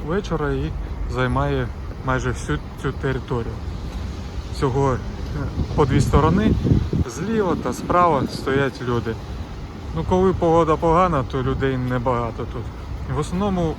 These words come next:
влітку, коли тепло, тут багато людей є. Якось зніму цю барахолку, але пізніше.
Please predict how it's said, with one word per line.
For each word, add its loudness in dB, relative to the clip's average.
влітку, -2
коли 2
тепло, -2
тут -4
багато 0
людей 0
є. 0
Якось 2
зніму 0
цю -2
барахолку, 2
але 2
пізніше. 0